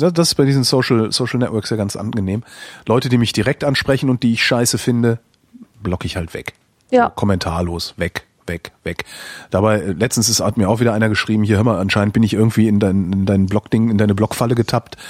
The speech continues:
Speaker 1: äh, falls ich da irgendwie was falsch gemacht hab, entschuldige, ich würd <laughs> gerne weiter deinen Scheiß lesen können. Das passiert mir halt auch, dass ich dabei ungerecht bin.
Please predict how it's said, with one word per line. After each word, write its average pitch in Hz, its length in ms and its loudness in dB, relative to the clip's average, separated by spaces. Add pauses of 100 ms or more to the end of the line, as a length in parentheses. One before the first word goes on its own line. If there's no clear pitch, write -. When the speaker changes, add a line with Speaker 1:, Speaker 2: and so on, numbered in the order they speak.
(320)
Speaker 1:
äh, 101 300 2 (760)
falls 104 320 -2
ich 98 80 -2
da 98 120 2
irgendwie 107 360 2
was 101 220 -2 (260)
falsch - 240 -2
gemacht 117 200 0
hab, 107 80 0
entschuldige, 117 400 2
ich - 160 -4
würd 113 120 -2
<laughs> - 0 -
gerne 127 600 0
weiter 117 400 0
deinen 107 180 2
Scheiß 113 300 0
lesen 98 260 -2
können. 101 220 -4 (600)
Das 117 100 0 (160)
passiert 131 300 2
mir 117 100 2
halt 110 100 0
auch, 117 140 0
dass 110 120 0
ich 104 100 -2
dabei 110 300 2
ungerecht 120 540 -2
bin. 87 180 -6